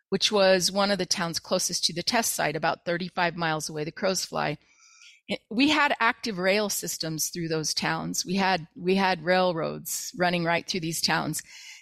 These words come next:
Instead of lining up rail cars that they could have taken people out in,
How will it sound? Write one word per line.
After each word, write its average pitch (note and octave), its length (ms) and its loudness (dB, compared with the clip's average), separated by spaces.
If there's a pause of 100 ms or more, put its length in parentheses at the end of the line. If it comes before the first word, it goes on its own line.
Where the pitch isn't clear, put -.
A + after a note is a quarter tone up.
(140)
Instead B3+ 400 4
of D4 100 4
lining A3+ 460 4
up G#3+ 200 0
rail F3+ 480 2
cars D#3 680 -4
that - 160 -4
they F3 140 2
could G3 220 -2
have E3+ 140 -2
taken F3+ 380 0
people D#3 480 -4
out E3 340 0
in, D#3+ 380 -4